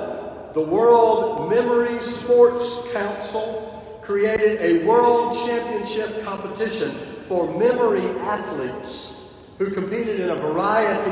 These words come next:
of mental sports, testing their minds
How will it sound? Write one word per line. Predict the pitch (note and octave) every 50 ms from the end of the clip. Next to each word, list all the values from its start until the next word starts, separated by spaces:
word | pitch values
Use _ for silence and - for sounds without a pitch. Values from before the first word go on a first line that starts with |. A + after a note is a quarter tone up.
| F3 -
of | - - - D#3+ F#3
mental | G#3 A3 - - G3+ F3+ F3
sports, | - - - - G#3+ A3 A3 G#3 F3+ - - - - - - - - - - - - - - - - - - - - - - - -
testing | - - - - - A3 - A3 F#3+ F3+
their | F3+ F3 D#3+ D#3+
minds | E3 F3+ F#3+ G3+ G3+ G3 F#3 F3 E3+ E3